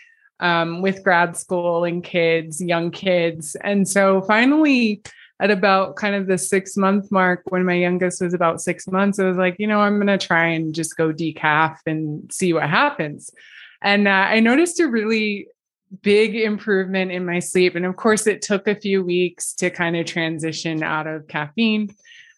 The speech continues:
But, um, I really enjoy the ritual and the taste of coffee, and I can still get that with, with decaf.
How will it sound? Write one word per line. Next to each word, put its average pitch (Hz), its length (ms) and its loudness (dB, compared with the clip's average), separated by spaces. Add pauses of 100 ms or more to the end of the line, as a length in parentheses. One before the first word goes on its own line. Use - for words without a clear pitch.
(120)
But, 180 340 0
um, 185 400 0
I - 80 -2
really 269 280 4
enjoy 202 480 2
the 190 140 -4
ritual 196 960 0
and 175 680 -2 (180)
the 170 280 -4
taste 254 640 2
of 240 160 0
coffee, 214 840 -2
and 202 160 -2
I 202 100 2
can 226 200 2
still 240 300 0
get 196 240 -2
that 175 340 0
with, 175 300 -2 (280)
with 175 320 -8
decaf. 165 540 -4